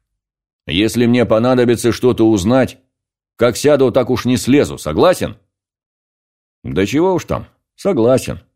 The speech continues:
«Вот и отлично», сказал я. «Разговор у нас пойдет о совсем недавнем случае у моста.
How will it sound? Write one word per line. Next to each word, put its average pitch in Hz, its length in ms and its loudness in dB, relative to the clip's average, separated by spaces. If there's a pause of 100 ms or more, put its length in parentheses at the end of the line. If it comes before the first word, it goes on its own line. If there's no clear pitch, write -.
(840)
«Вот 113 240 0
и 139 40 4
отлично», - 720 -6 (340)
сказал 69 500 -8
я. - 320 -14 (540)
«Разговор 104 500 0
у 123 40 2
нас 123 200 0
пойдет 110 540 0 (440)
о 104 100 -2
совсем 117 380 0
недавнем 117 440 2
случае 110 460 -2
у 95 100 -2
моста. - 480 -4